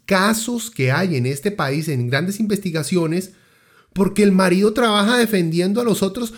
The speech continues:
o que han estafado o que presuntamente, entre comillas, han estafado al Estado, le han robado al Estado, han malversado fondo al Estado, han, han cometido actos de corrupción en contra del Estado. El esposo defiende a los enemigos.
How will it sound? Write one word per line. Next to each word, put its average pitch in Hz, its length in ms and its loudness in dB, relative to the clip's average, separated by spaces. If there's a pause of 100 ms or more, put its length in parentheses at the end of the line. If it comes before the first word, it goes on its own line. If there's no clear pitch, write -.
(140)
o 180 160 -2
que 180 100 2
han 190 160 2
estafado 226 600 -2
o 143 140 -2
que 147 100 -4
presuntamente, 165 920 -2
entre 175 220 -6
comillas, 127 420 -6 (300)
han 175 180 0
estafado 156 640 0
al 190 140 0
Estado, 185 420 -2
le 170 80 0
han 139 100 -2
robado 151 460 0
al 185 100 0
Estado, 180 400 0
han 147 320 -4
malversado 135 640 -2
fondo 180 240 0
al 175 100 0
Estado, 180 480 -2
han, 143 300 -4 (240)
han 127 120 -2
cometido 139 360 -2
actos 135 220 -6
de 131 100 -2
corrupción 123 440 -2
en 190 100 -4
contra 185 240 -4
del 175 80 -2
Estado. 196 420 -4 (280)
El 226 100 2
esposo 262 380 -4
defiende 269 840 -2 (320)
a 180 140 0
los 202 180 2
enemigos. 202 960 0